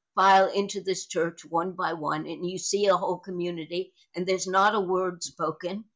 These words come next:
and it is just amazing. And after that, I thought it became an exploitation film. I didn't believe a bit of it. I thought the scene of the rape was ludicrous.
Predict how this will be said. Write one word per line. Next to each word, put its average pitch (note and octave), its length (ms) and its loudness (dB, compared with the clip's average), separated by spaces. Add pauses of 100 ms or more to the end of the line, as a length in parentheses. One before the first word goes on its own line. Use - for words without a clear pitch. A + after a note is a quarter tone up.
(560)
and F#3+ 360 0 (120)
it A3 160 4
is G3 180 0 (100)
just G3 380 0 (100)
amazing. F3+ 640 -4 (580)
And F3 120 2
after F3+ 320 2
that, D#3 200 2
I D3 140 0
thought C#3+ 240 -6
it D3+ 120 -10
became D#3+ 460 -8 (420)
an E3 140 2
exploitation E3 960 -6
film. A3+ 320 -4 (420)
I D#3 100 0
didn't E3+ 360 -6
believe F3 680 -6 (220)
a E3 40 -10 (160)
bit D#3+ 180 0
of F#3 140 -4
it. A#3+ 200 -4 (560)
I F3 600 4 (100)
thought F3 380 2
the F3+ 100 -6
scene F3 640 -2 (120)
of E3 340 2 (100)
the D#3+ 120 -2
rape E3 500 -2 (200)
was E3 380 -2
ludicrous. F3 800 -4